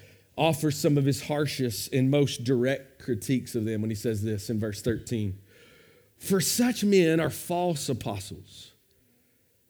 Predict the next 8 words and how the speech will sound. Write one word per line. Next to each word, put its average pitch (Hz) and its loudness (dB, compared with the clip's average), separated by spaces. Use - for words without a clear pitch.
deceitful 151 2
workmen, 120 0
disguising 185 0
themselves 143 0
as 120 -2
apostles 127 -4
of 113 -2
Christ." - -10